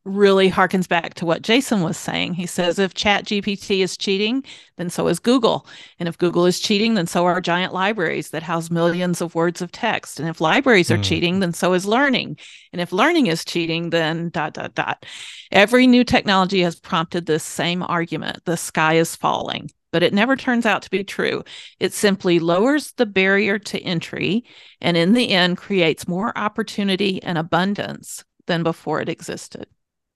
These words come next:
Speaker 2: I knew you'd put a bow on this, Sally. Thank you.
Speaker 1: Yeah.
Speaker 2: <laughs>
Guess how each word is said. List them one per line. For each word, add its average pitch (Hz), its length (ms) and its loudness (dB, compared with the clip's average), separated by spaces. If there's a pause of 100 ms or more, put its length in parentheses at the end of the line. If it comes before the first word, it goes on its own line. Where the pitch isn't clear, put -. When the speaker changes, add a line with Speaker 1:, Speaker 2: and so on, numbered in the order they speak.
(1900)
Speaker 2:
I 139 60 2
knew 127 100 6
you'd 113 280 4
put 110 120 2
a 98 60 2
bow 98 260 2
on 95 200 0
this, 92 160 -4
Sally. 98 360 -2
Thank 101 320 -4
you. 104 180 -6
Speaker 1:
Yeah. 139 280 -14 (260)
Speaker 2:
<laughs> 220 80 2